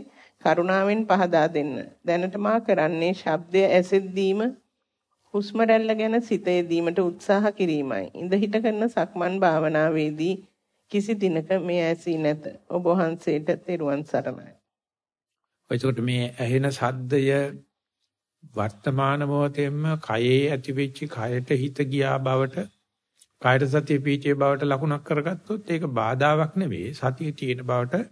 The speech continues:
Speaker 2: සතිය ප්‍රත්‍යක්ෂණය කරන්න තියෙන බවට දක්වන්න ලකුණක් වෙනවා.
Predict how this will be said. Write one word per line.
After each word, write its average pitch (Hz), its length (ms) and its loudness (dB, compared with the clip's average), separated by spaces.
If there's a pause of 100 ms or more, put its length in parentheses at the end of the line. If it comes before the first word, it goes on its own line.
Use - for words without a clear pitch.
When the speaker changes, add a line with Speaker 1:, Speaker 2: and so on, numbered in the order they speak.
(1600)
Speaker 2:
සතිය 139 340 -2
ප්‍රත්‍යක්ෂණය 156 920 0
කරන්න 175 360 0
තියෙන 147 320 2
බවට 151 300 2
දක්වන්න 175 380 -2
ලකුණක් 143 380 -4
වෙනවා. - 240 -16